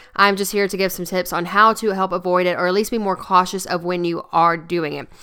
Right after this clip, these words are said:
These are all things that I've done and or still sometimes do, because honestly, you have nothing to gain but so much to lose when you compare and judge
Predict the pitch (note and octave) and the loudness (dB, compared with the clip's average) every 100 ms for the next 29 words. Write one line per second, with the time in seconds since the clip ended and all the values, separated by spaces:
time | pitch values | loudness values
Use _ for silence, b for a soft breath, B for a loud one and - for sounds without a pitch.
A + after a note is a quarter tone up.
0 | B B A3 G#3+ A3 G3+ G3+ G#3 G3 F#3 | B B 2 4 8 8 8 4 2 2
1 | - E3+ E3 E3+ - F#3 A#3 C4 C#4 C4+ | 4 6 4 2 -4 -2 4 6 6 2
2 | B B B G3+ G3+ G3 F#3 - F#3 F3+ | B B B 2 4 2 0 2 4 4
3 | F3 - F4 F#4+ C4+ G#3+ G#3 F3+ F3 F3+ | 2 2 4 4 4 0 0 -2 0 2
4 | F3 F3 F#3 F3+ F3+ F3+ A3+ C4 C4+ C4 | 2 0 0 2 0 2 0 0 0 -2
5 | G#3 G3+ F#3 F#3 F#3+ B3+ B3 B3+ G3+ F#3+ | 0 0 0 -2 -2 -2 -6 -2 0 0
6 | F#3+ F#3 B B - G3+ G#3+ G3+ G3+ - | -2 -4 B B -6 -2 0 2 2 0
7 | G3+ F3+ F3+ F3+ F3+ F3 F3+ F3+ F3 - | -4 0 0 0 -2 -4 0 0 -2 -4
8 | F#3 F3+ F3 E3+ F3 - E3+ E3+ D#3 D#3 | -2 0 0 0 -2 -4 -6 -2 -2 -4